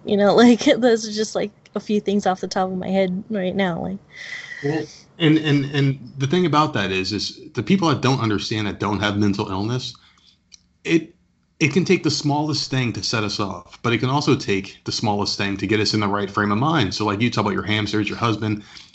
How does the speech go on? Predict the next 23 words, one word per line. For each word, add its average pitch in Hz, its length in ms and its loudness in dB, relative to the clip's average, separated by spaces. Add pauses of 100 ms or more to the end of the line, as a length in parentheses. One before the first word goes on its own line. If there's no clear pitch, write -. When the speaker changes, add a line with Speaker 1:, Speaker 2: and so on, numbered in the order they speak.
(100)
Speaker 2:
drinking 117 320 4
clean 110 300 2
water. 110 560 2
I 151 120 4
have 170 180 0
certain 120 280 0
small 101 280 -6
things 98 280 -4
too. 165 180 -2
Like, 101 200 -2
I 107 40 -2
wake 110 180 0
up 113 120 -4
in 110 60 -2
the 104 60 -2
morning 104 260 -2
and 95 80 -6
say, 104 260 0
"Hey, 127 200 0
my 95 200 0
bills 98 280 0
are 92 80 -2
paid. 87 320 -10